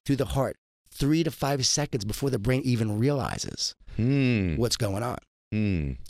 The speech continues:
Speaker 1: That means we live in a projected reality, which would make sense. An energetic universe, a projected reality, which is what Bohm says, right? A
Speaker 2: Mm.
Speaker 1: projected reality. So we're projecting this reality that we're experiencing, but the soul is experiencing it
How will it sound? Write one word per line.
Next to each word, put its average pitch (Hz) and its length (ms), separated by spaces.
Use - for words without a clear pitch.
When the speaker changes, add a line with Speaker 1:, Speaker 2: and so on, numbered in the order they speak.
Speaker 1:
That 127 180
means 139 220
we 127 160
live 127 220
in 123 80
a 117 100
projected 113 580
reality, 110 520
which 95 300
would 101 160
make 101 200
sense. - 220
An - 80
energetic 113 500
universe, 101 500
a 123 120
projected 131 580
reality, 113 320
which 110 140
is 107 100
what 110 160
Bohm 120 240
says, 85 300
right? 107 180
A 92 60
Speaker 2:
Mm. - 20
Speaker 1:
projected 117 400
reality. 71 540
So 139 360
we're 139 140
projecting 139 540
this 110 100
reality 139 340
that 131 60
we're 127 120
experiencing, 147 680
but 117 140
the 120 80
soul 139 260
is 123 80
experiencing 120 540
it 117 140